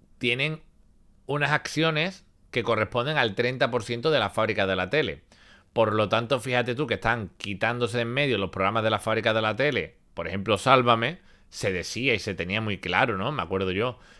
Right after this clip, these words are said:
que se tenía como súper claro que también se iba a quitar Socialité y el Todo es mentira. Y claro, o sea, estás echando a la productora de la cadena pero es que tú tienes acciones de esa productora a la que estás echando de la cadena.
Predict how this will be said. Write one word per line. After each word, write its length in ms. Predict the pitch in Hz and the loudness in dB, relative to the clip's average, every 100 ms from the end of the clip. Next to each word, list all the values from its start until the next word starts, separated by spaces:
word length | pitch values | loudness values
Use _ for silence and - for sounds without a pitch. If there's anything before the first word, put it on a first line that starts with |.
| - | -8
que 100 | - | -6
se 140 | 107 104 | -2 -2
tenía 260 | 98 104 | -2 -2
como 160 | 117 123 | -2 -4
súper 340 | - 104 101 | -4 -4 -4
claro 320 | 95 104 127 | -2 0 0
que 380 | 117 110 92 - - | 0 0 0 -4 -10
también 320 | 101 92 107 | -6 -4 -4
se 140 | 107 107 | -2 -2
iba 120 | 101 | -2
a 60 | |
quitar 220 | 98 98 98 | -2 -4 -4
Socialité 800 | 98 - 90 90 127 151 120 - | -6 -6 -6 -2 0 0 0 -6
y 160 | 101 | -6
el 160 | 85 82 | -6 -4
Todo 200 | 95 104 | -2 -2
es 40 | |
mentira. 540 | 101 95 127 131 135 - - - - - - - - - - - - - _ - _ _ _ _ | -4 -4 -2 0 -2 -6 -20 -20 -20 -20 -20 -16 -16 -16 -20 -20 -20 -20 _ -20 _ _ _ _
Y 140 | - 104 | -8 -4
claro, 360 | 104 123 160 | 2 4 4
o 60 | 92 | 2
sea, 280 | - 117 98 | 0 0 2
estás 200 | 98 107 | 0 -2
echando 300 | 120 139 131 | -2 -2 2
a 40 | 127 | 2
la 80 | |
productora 480 | 117 127 120 156 143 | 4 2 0 2 4
de 80 | 117 | 4
la 100 | 104 | 4
cadena 560 | 104 117 139 160 214 - _ _ _ _ _ _ _ _ - | 2 4 4 4 0 -4 _ _ _ _ _ _ _ _ -4
pero 160 | 110 113 | -2 -2
es 60 | |
que 260 | - 139 135 | -2 0 0
tú 320 | 117 131 120 | -2 -6 -4
tienes 240 | 131 135 | -2 -2
acciones 560 | 143 127 - 160 170 98 | 0 -2 2 2 2 0
de 60 | 110 | 0
esa 200 | 110 104 | 0 -2
productora 460 | 110 104 117 107 | 0 0 0 2
a 40 | 101 | 2
la 100 | 101 | 0
que 80 | |
estás 200 | 98 107 | -2 -2
echando 360 | 110 110 110 110 | -2 -2 -2 -2
de 80 | 107 | 0
la 100 | 104 | 0
cadena. 460 | 107 98 85 78 | 0 0 -4 -8